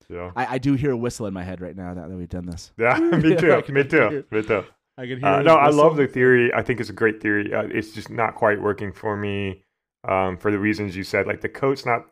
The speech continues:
Speaker 1: quite the right color. It's, it is, like, more of a blue, blue color here, and then the hair doesn't look quite right. Like, it's, it's
Speaker 2: Yeah.
Speaker 1: clearly, um, another person of color, uh, and wearing a very similar coat and boots.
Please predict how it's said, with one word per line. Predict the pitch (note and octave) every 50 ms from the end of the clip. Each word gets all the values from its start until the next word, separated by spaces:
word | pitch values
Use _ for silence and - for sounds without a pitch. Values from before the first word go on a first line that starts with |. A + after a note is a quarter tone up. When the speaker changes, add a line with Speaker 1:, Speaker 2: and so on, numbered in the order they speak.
| _ -
Speaker 1:
quite | - - - B2+ B2 A#2+ -
the | B2+ B2
right | A#2 A2+ A2+ A2+ A2+
color. | - - A2 G#2+ A2 A2 A2 A2 A2 A2 _ _ _ _ _ _ _ _
It's, | - F#2+ E2+ - -
it | G#2 G#2 G2+
is, | G#2+ G#2+ G#2+ G#2+ G#2+
like, | G#2 G2+ F#2+ G2+
more | G#2 G2+ G2+ G2 G2
of | F#2+ F#2
a | F#2
blue, | F2 D#2+ D2+ F#2 F#2+ G2 G2+ G2+ G2+ G2+ G2+ G2 G2 G2 G2 F#2+ F#2 F#2 _ _ _ _ _ _ _ _ _ _ _
blue | F#2+ G2 G#2 G#2 G2+
color | G2+ - A2 G#2 G#2 G#2 G#2 G2
here, | - - - A2+ G#2+ G#2 G2+ G2+ G2+ G2 -
and | A2 A2 A2
then | A2 A2
the | A2+ -
hair | - - - D#3 D3+ D3 C#3+
doesn't | B2+ A#2+ A#2+ G#2+ G#2 A2 -
look | C#2 - _ -
quite | - - - - - G2+ G2 F#2+ F#2 - -
right. | F2 F2 D#2 C#2+ -
Like, | C#2+ E2+ - G2+
it's, | E2+ - - - - _ _ _ _ _ _ _
it's | - B2+ B2
Speaker 2:
Yeah. | B2+ C3
Speaker 1:
clearly, | C3+ D#3+ D3 C#3 B2+ A#2 A2 G#2+ G#2+ G2 -
um, | G2+ G#2+ G#2 G2+ G2 G2 G2 -
another | - G#2 G#2 G2 G2 G2
person | - G#2+ G2+ - - G2
of | F#2 E2+
color, | - - G2+ F#2+ F#2+ F#2+ F2+ F2+ F2+ F2 F2 -
uh, | F2 F2+ F2 E2 -
and | G2 F#2
wearing | G2 G2 G2 F#2+ F#2+
a | F#2+
very | F#2 G2 F#2+ F2+ -
similar | - - G2+ F#2 F2+ F2 F2
coat | - - G2+ F#2+ F2+ E2 E2+
and | F2+ F2 D#2+ E2
boots. | F#2+ F#2+ F2 - - -